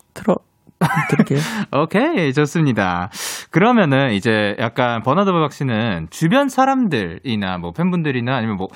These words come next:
Speaker 2: 음악 추천을 좀 잘 하는 편이에요?
Speaker 1: 한국에서는 많이 하긴 했었어요.
Speaker 2: 아, 그래요? 그, 예.
Speaker 1: 이게 팝 음악 같은 경우에는 한국에서 잘 되는 곡이 있고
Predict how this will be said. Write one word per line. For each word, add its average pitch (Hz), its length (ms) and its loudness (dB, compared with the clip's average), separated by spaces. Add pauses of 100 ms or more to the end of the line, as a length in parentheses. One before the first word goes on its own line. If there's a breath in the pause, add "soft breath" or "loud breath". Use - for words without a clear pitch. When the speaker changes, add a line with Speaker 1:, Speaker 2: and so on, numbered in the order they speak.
(160 loud breath)
Speaker 2:
음악 220 260 2
추천을 330 520 -2
좀 214 140 -2
잘 113 220 -4
하는 330 280 -4
편이에요? 117 300 -6 (1000 loud breath)
Speaker 1:
한국에서는 208 640 4
많이 117 300 4
하긴 131 280 2
했었어요. 123 400 2 (260)
Speaker 2:
아, 220 180 2
그래요? 123 540 -2 (380 soft breath)
그, 208 220 0 (320)
예. 120 180 -2
Speaker 1:
이게 147 340 4 (120)
팝 - 260 -2 (640)
음악 160 300 4
같은 156 360 2
경우에는 131 600 4
한국에서 226 720 4
잘 139 300 0
되는 143 260 4
곡이 120 300 2
있고 135 400 0